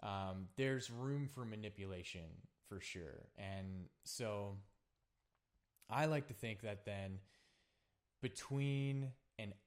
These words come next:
overt release sexually, that that energy can be channeled into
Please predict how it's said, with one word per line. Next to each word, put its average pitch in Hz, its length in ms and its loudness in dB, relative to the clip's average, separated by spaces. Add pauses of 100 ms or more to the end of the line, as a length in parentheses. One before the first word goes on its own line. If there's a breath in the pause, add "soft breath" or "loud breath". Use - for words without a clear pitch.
(100)
overt 120 1000 0 (220)
release 101 1080 -6 (460)
sexually, 90 1120 -6 (680 soft breath)
that 107 360 -2 (100)
that 117 280 -2 (500)
energy 107 960 0 (360)
can 120 180 -4
be 113 160 -4
channeled 127 640 0
into 98 840 -2